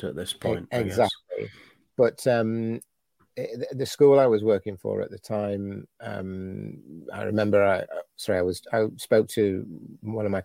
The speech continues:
Speaker 2: colleagues there and I said, "Are you, are you a bit concerned about, you know, how, how this is looking?" And she said, "No, it's actually se-, it actually seems to be easing up." And I thought, "I don't quite believe that." Um, <clears throat> so, uh,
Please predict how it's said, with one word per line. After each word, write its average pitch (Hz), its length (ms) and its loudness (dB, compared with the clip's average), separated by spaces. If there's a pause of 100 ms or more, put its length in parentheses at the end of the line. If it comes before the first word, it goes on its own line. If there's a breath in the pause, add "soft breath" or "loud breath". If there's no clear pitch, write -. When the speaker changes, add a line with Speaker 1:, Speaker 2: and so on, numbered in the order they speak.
Speaker 2:
colleagues 107 300 4
there 98 320 0
and 98 80 -4
I 98 180 -8
said, 113 140 0
"Are 117 40 2
you, 135 260 0 (100)
are 131 140 0
you 139 60 4
a 127 120 0
bit 139 180 -2
concerned 143 400 0
about, 90 460 0 (480)
you 104 140 -10
know, 107 80 -8 (120)
how, 101 300 -2 (140)
how 101 200 -6
this 95 160 -4
is 95 100 -4
looking?" 92 400 2 (680 loud breath)
And 123 180 0
she 127 100 -2
said, 147 200 2
"No, - 220 6
it's 113 160 2
actually 107 320 2
se-, 120 200 2
it 117 120 2
actually 110 260 2
seems 110 240 -2
to 107 60 -4
be 113 80 6
easing 113 300 4
up." 143 220 4 (640 loud breath)
And 113 120 4
I 104 60 2
thought, 113 360 4 (160)
"I - 40 -6
don't - 240 -2
quite 113 140 6
believe 123 360 6
that." 85 200 2 (1200 loud breath)
Um, 117 480 4 (160)
<clears throat> 135 320 6
so, 127 520 8
uh, 123 380 8